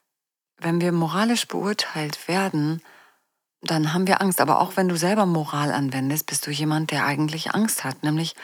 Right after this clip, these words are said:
du hast selber Angst vor Bestrafung. Du willst selber nicht schlecht abschneiden. Und dann erhoffst du dir vielleicht, dass du mit deinem moralischen Denken das vermeiden kannst.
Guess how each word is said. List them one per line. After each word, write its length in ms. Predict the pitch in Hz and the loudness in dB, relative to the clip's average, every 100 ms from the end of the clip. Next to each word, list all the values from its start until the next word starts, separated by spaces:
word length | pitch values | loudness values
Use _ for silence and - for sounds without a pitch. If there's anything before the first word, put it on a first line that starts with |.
| - - - | -18 -18 -8
du 100 | 175 | -4
hast 160 | 175 | -2
selber 300 | 190 214 190 | 0 2 2
Angst 240 | 151 160 - | 2 0 -2
vor 160 | 165 | -4
Bestrafung. 880 | 156 143 - 190 202 202 - 139 127 - - - - | -2 -2 -2 -2 -2 -2 -2 -2 -2 -6 -16 -20 -20
Du 140 | - 165 | -6 -2
willst 320 | 170 - - | 0 0 -2
selber 480 | 190 220 196 185 - | 2 2 4 2 0
nicht 540 | 165 180 220 - - - | 0 2 2 0 -4 -8
schlecht 580 | - - 180 185 180 - - | 2 4 4 2 -2 -4 -2
abschneiden. 1000 | 214 - - 143 131 131 131 127 123 - _ _ _ - - _ _ | 0 2 2 0 -2 -4 -4 -4 -6 -12 _ _ _ -20 -20 _ _
Und 340 | 170 160 156 | 0 2 2
dann 300 | 165 165 156 - | 0 2 0 -2
erhoffst 440 | 143 147 220 - | -2 0 0 0
du 60 | 240 | 2
dir 200 | 220 175 | 2 0
vielleicht, 540 | - 143 147 170 - | 0 -2 0 -2 -4
dass 200 | 165 160 | -4 -4
du 240 | - 160 160 | -4 -4 -2
mit 280 | 156 151 156 | -4 -4 -2
deinem 240 | 151 147 | 0 2
moralischen 640 | 147 139 147 143 - 147 | 0 0 -2 0 0 2
Denken 380 | 156 196 - 156 | 0 0 -2 -2
das 200 | 151 - | -2 -4
vermeiden 560 | - 135 147 196 151 127 | -4 -4 0 0 0 -4
kannst. 560 | - 135 131 - - | -6 -8 -6 -8 -10